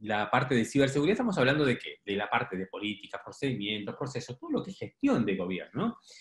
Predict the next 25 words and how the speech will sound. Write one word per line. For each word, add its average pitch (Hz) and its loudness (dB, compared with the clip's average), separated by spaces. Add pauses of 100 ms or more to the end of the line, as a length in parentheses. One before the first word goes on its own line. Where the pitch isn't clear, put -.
(140)
Eh, 120 0
cómo 156 2
se, 151 6
ah, 117 0 (140)
gestiona, 175 4
cómo 156 2
se 127 -2
monitorea, 143 0 (240)
cómo 190 4
está - 0
alineado 175 2
a 139 0
qué? 95 -4 (140)
A 127 2
los 120 6
requisitos 127 0
regulatorios, 120 2
legal, 135 2
legales, 127 -2 (180)
a 131 4
la 107 4
parte 120 0
de 98 2
los 101 -4
riesgos, 135 0